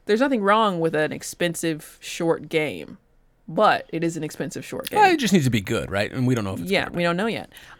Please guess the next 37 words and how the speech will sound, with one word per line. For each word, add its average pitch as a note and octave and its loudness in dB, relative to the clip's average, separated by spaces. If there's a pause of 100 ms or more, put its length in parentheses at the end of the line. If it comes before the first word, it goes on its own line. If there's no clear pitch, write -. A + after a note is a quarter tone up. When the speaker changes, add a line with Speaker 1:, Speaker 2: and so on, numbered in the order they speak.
Speaker 1:
Um, G3 4
now C#4 2
we A3+ 0
have F#3+ 4
a E3 2
couple - -4
expansions. E3+ -4
Speaker 2:
Atoma - 0
for A2 -6
s-, - -8
Terra D3+ -2
Mystica. - -6 (120)
Speaker 1:
Yeah, D#3 2
so E3+ 6
a D3 -2
solo F#3+ 4
box, - -8 (140)
and E3 0
it D#3+ -2
just, - -4
it's - -6 (200)
an E3 -8
expansion F3+ -2
that C#3+ 0
allows D#3 4
you D#3 -2
to D3 -4
play D3+ 0
Terra D#3 -2
Mystica D3+ -6
solo. D3+ -2 (320)
I B3+ 2
have E4+ 0
the - -6
app, E3+ 4 (200)
so B3 2
I D4 2